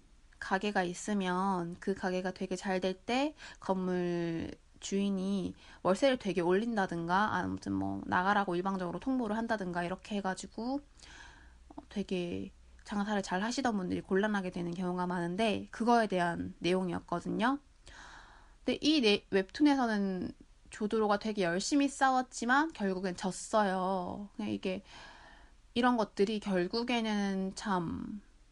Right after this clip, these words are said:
음,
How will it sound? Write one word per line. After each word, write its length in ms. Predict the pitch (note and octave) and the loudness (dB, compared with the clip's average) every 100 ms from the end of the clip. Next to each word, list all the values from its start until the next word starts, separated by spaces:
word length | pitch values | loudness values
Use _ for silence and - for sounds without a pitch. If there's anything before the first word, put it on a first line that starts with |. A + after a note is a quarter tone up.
| - _ _ - - - - - - - - - - - - - - - - - | -20 _ _ -2 -2 -4 -20 -20 -20 -20 -20 -20 -20 -20 -20 -20 -20 -20 -20 -6
음, 1000 | G3 F#3+ F3+ F3+ F3+ F3 F3 F3+ F#2+ G3 | -4 -2 -2 -2 -2 -4 -4 -4 -4 -6